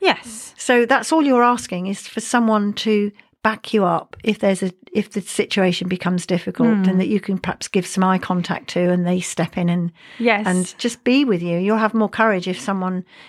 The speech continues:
Speaker 2: i-, if you know that someone is standing next to you on, on your side.
Speaker 1: Mm.
Speaker 2: So,
Speaker 1: Yeah.
Speaker 2: yeah.
Speaker 1: That's very good.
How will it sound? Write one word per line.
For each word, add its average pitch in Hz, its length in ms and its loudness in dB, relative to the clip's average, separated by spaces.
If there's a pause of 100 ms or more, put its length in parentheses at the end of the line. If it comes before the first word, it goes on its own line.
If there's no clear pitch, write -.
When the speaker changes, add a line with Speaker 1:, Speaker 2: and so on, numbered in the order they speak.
(180)
Speaker 2:
i-, 196 220 -4
if 170 160 -6
you 196 120 0
know 202 280 4
that 185 140 -8
someone 185 340 0
is 180 140 -4
standing 180 460 0
next - 300 -6
to 208 60 -2
you 180 160 2
on, 180 240 2
on 185 180 2
your 180 140 0
side. 175 440 0
Speaker 1:
Mm. 202 580 0 (140)
Speaker 2:
So, - 200 -6 (120)
Speaker 1:
Yeah. 185 340 0 (160)
Speaker 2:
yeah. 180 180 -14 (220)
Speaker 1:
That's - 300 -4 (200)
very 202 220 -2
good. 196 260 -6